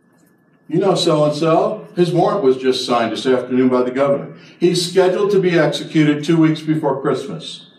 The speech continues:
He's asked for you as his spiritual advisor. Are you willing to do it?" I said, "Absolutely." Then I had to drive to the prison and find out what I had agreed to do. He's gonna have five to six weeks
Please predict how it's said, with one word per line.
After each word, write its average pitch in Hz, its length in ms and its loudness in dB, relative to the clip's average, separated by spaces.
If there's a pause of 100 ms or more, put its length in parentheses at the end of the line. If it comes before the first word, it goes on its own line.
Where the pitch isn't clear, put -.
(200)
He's 151 200 0
asked 160 260 2
for 160 80 -2
you 160 260 4
as 147 140 0
his 151 160 -4
spiritual 123 580 0
advisor. 98 500 -2 (840)
Are - 100 2
you 160 120 4
willing 165 360 2
to 143 120 -4
do 151 200 2
it?" - 280 -4 (1200)
I - 20 -16
said, 98 160 -6
"Absolutely." - 880 0 (1120)
Then 147 120 0
I 147 60 2
had 139 120 0
to - 120 -6
drive 127 280 2
to 120 80 -10
the 101 80 -12
prison 156 320 -2
and - 100 -6
find 117 220 -2
out 110 120 -2
what 123 120 0
I 120 80 0
had 113 120 -4
agreed 110 320 -4
to 104 100 -8
do. - 500 -2 (2500)
He's 190 160 2
gonna 226 160 2
have 202 340 0
five 214 380 2
to 202 80 2
six - 340 0
weeks 156 840 -2